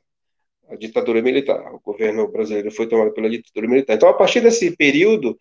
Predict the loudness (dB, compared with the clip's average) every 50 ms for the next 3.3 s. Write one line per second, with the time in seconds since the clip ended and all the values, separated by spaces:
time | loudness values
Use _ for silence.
0 | _ -20 _ _ _ _ 2 4 6 6 6 4 4 4 4 4 4 4 2 4
1 | 2 2 2 4 4 4 2 0 -4 -8 -8 -6 -4 -2 0 0 2 4 4 4
2 | 2 2 2 2 2 2 2 2 2 2 0 0 -4 _ _ _ _ _ _ -10
3 | -4 -2 -2 -2 -4